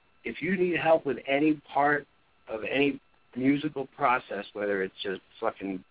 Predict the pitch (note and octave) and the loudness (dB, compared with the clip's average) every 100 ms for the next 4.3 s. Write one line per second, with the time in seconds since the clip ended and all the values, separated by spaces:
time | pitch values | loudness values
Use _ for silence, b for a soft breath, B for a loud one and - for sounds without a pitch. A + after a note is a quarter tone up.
0 | - G#2+ G#2+ A2+ G#2+ G2+ G2+ G#2+ G#2 G2 | -4 2 4 4 2 0 0 0 2 0
1 | - _ _ _ _ _ G#2+ A#2+ B2+ C#3+ | -4 _ _ _ _ _ 0 4 4 2
2 | - - - A2 G2+ F#2+ - _ _ _ | -6 -14 0 4 4 2 -4 _ _ _
3 | - F2+ F2 E2+ F2 G2 B2 C#3 - C#3+ | -8 -2 -2 0 -2 2 2 2 -2 2
4 | C3+ C3+ | 4 2